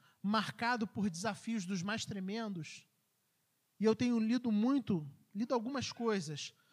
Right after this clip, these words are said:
sobre os impactos da pandemia na vida da igreja. E muitos autores e, e grandes homens de Deus são unânimes em dizer que a gente vive um tempo onde, possivelmente,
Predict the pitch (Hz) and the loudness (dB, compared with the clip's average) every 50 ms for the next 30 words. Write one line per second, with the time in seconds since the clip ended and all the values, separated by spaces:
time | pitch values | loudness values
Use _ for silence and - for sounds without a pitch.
0 | _ _ _ - - - 233 208 240 226 196 247 240 - - - 247 269 254 - | _ _ _ -2 2 2 2 4 2 2 2 0 -2 -2 0 0 0 0 0 -2
1 | - - - 220 175 196 220 214 - 226 226 208 226 214 202 208 214 233 220 226 | -8 -8 -8 -6 -4 -4 -4 -2 -2 -2 -2 0 0 0 0 0 0 0 0 0
2 | 214 190 151 202 247 202 214 202 190 175 160 165 160 151 147 139 - - 131 - | -2 -2 0 0 0 0 0 -2 -2 -4 -4 -6 -6 -6 -6 -8 -10 -12 -14 -16
3 | _ _ _ _ _ _ _ _ _ _ _ _ _ _ _ _ _ _ _ - | _ _ _ _ _ _ _ _ _ _ _ _ _ _ _ _ _ _ _ -20
4 | _ _ _ _ _ _ _ - 214 220 220 190 190 190 208 240 269 269 294 330 | _ _ _ _ _ _ _ -10 -8 -6 -4 -2 -2 -2 -2 -2 -2 -2 -2 -2
5 | 330 - 262 202 233 220 196 175 - - 196 208 226 226 208 190 165 143 127 - | -2 -4 -2 0 2 2 2 0 0 2 4 4 6 6 4 2 0 -4 -6 -8
6 | - 165 165 156 147 139 127 - - _ _ _ _ _ _ _ _ _ _ _ | -12 -12 -12 -12 -12 -12 -12 -16 -18 _ _ _ _ _ _ _ _ _ _ _
7 | _ _ _ _ _ - 143 143 156 190 208 220 202 165 196 202 202 190 151 180 | _ _ _ _ _ -18 -12 -8 -4 -4 -2 -2 -2 -2 0 0 0 0 0 0
8 | 160 190 196 - - - 226 226 214 202 196 208 214 214 202 180 185 196 196 175 | -2 -2 -2 -2 -4 -4 -2 -2 -2 0 0 0 0 0 0 0 0 0 0 -2
9 | 185 160 143 180 185 185 - - 202 202 196 208 - _ _ _ _ _ _ _ | -4 -4 -2 -2 -4 -4 -4 -2 -2 0 0 -2 -4 _ _ _ _ _ _ _
10 | _ _ _ _ _ _ - 175 175 180 214 202 - 202 185 175 202 214 196 214 | _ _ _ _ _ _ -4 -2 0 0 0 2 2 4 4 6 4 4 4 2
11 | 220 214 202 - 196 190 202 220 214 - 202 196 202 202 214 214 190 185 220 214 | 0 0 0 0 0 0 0 0 0 0 -2 0 0 0 0 0 0 -2 -4 -6
12 | - _ _ _ _ _ _ _ _ _ _ - 247 262 262 - 269 262 233 262 | -8 _ _ _ _ _ _ _ _ _ _ 4 4 4 4 2 0 0 2 2
13 | 233 214 208 202 202 208 - - - | 2 2 0 0 -2 -4 -4 -6 -8